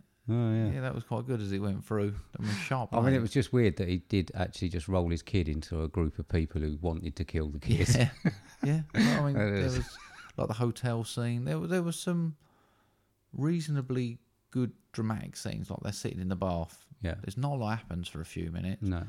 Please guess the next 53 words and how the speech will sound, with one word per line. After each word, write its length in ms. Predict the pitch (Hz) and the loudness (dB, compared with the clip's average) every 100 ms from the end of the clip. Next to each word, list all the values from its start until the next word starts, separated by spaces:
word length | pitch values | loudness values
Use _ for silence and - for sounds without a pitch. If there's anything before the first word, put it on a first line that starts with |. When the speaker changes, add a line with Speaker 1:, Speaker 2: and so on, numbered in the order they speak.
| - _ - | -12 _ -6
Speaker 2:
But 220 | 98 - | -4 -4
it 180 | 104 - | -8 -4
did 240 | 110 - | -4 -4
keep 280 | - 104 - | -6 -4 -4
me, 380 | 101 98 98 - _ | -2 -2 -4 -10 _
'cause 100 | 98 | -6
he's 180 | 95 92 | -6 -4
reaching 380 | 98 95 98 92 | -4 -4 -4 -2
down 260 | 95 90 | -2 -4
for 160 | 90 98 | -6 -6
his 160 | 92 | -6
sword. 520 | - - 92 90 90 - | -8 -6 -4 -4 -6 -4
Speaker 1:
Mm-hmm. 280 | 101 82 101 120 - _ _ _ - | -4 0 -2 -4 -14 _ _ _ -4
Speaker 2:
And 220 | 110 110 | -4 -4
f-, 140 | - - - | -12 -20 -14
I'm 120 | 104 110 | -10 -8
thinking, 360 | 120 113 113 | -8 -8 -6
I'm 100 | 110 | -6
watching 300 | 123 - - | -6 -8 -8
a 20 | |
fat 280 | 101 - - | -6 -6 -4
guy 140 | 101 95 | -2 0
and 80 | 92 | -2
his 80 | |
kid 240 | - - 98 | -4 -4 -2
in 100 | 85 | -2
a 60 | |
bath. 480 | 82 104 82 - - | -2 -2 0 -2 -2
Speaker 1:
<laughs> 440 | - - - - 151 - 143 | -4 -2 -2 2 0 2 -2
Speaker 2:
Yeah, 140 | - 95 | 0 -2
I 40 | |
can't 280 | 98 113 101 | 0 -2 0
take 160 | 104 90 | -2 0
my 100 | 104 | 2
eyes 200 | 110 90 | 2 0
off 180 | 85 - | -2 -2
it. 160 | 85 98 | 0 2
Speaker 1:
No, 200 | 104 98 | 2 0
no. 180 | 95 92 | -2 -2
Speaker 2:
'Cause 180 | 104 | -2
it's 160 | 98 - | -4 -2
like, 220 | 98 95 - | 0 0 -2
what 280 | 107 104 - | -2 -2 0
is 160 | 107 | -4
gonna 240 | 98 92 82 | -2 -4 -4
happen? 340 | 90 - 82 | -8 -10 -4
Speaker 1:
Yeah. 180 | 101 90 - _ _ - | -2 -2 -4 _ _ -10
Speaker 2:
Um, 400 | 92 90 90 90 - - | -6 -4 -6 -8 -12 -8
and, 120 | 98 | -4
like, 160 | 95 - | -4 -6
the 60 | |
fact 420 | - 98 - - - | -8 -8 -10 -18 -8
of 220 | 101 92 | -8 -8